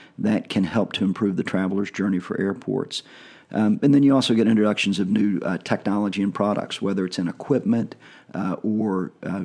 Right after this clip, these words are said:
you know, just these companies expanding their portfolio. Coke and Pepsi both have about,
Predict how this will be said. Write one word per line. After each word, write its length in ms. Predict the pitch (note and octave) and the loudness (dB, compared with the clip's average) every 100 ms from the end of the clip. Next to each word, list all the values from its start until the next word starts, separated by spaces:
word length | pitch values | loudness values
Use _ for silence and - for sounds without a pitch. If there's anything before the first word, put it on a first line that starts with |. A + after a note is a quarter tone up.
| - | -6
you 120 | F#2+ | -4
know, 120 | F#2+ | -4
just 260 | F#2 G2+ - | -2 -4 0
these 180 | G2 | -2
companies 680 | - - A2 - G2 F#2+ F2+ | -2 -2 -2 0 0 0 -2
expanding 640 | - - - G#2 G2+ F#2+ F#2+ | -6 -8 -4 0 0 0 2
their 160 | G#2 | 0
portfolio. 720 | A2 A2 F#2 - F2 D#2+ E2+ | 0 -2 -2 -2 -2 -2 -2
Coke 320 | - - A2+ A#2 | -4 -2 0 0
and 120 | F#2+ | -2
Pepsi 400 | A2+ A2 G#2 F2+ | -2 -4 -6 -4
both 360 | G2 G2 F#2 - - - - _ | -2 -2 -4 -12 -20 -20 -20 _
have 200 | G2 G#2 | -2 0
about, 500 | G2 G2+ G#2 G#2 - | 0 2 2 2 -2